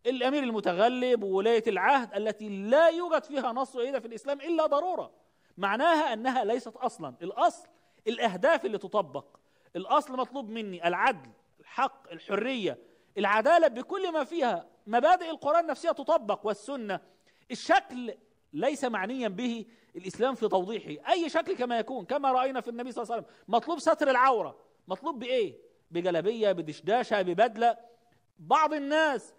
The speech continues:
يلبس أو يصور الإسلام في ماكيت معين، لا يوجد ماكيت لا في الأزياء ولا في التعامل ولا في الحكم، إنما يوجد مبادئ تطبق أينما طبقت فهي الإسلام، هي الحكم الذي يراد.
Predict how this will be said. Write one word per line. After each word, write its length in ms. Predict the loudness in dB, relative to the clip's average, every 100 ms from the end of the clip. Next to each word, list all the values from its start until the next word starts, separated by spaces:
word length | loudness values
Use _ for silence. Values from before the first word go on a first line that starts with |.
| _ _
يلبس 560 | -2 0 0 0 -12 -6
أو 160 | -4 -4
يصور 340 | 0 2 0
الإسلام 360 | -4 0 0 0
في 120 | -2
ماكيت 440 | -2 0 -6 -6
معين، 420 | -4 -2 -2 -6 -20 _ _ _ _
لا 220 | -2 4 4
يوجد 380 | 4 -2 -2
ماكيت 500 | -8 -8 -10 _ -20 _ _ -12
لا 160 | -2 -2
في 120 | -2
الأزياء 600 | -4 -4 0 0 0 -2
ولا 200 | -2 -2
في 80 | -2
التعامل 560 | -6 -4 0 0 -2 -12 _ _ 0
ولا 220 | 4 4
في 80 | 2
الحكم، 400 | 4 4 4 -10 -20 -14
إنما 200 | -10 -6
يوجد 400 | -4 0 0 2
مبادئ 500 | 2 4 4 2 -4
تطبق 560 | -2 -2 0 -6 0
أينما 380 | -2 0 2 2
طبقت 640 | 0 -4 -2 0 0 -4 -20 _ _
فهي 200 | -4 -2
الإسلام، 440 | -2 -4 0 0 2
هي 120 | -2
الحكم 280 | 0 -4 -2
الذي 220 | -4 -2
يراد. 320 | 2 2 2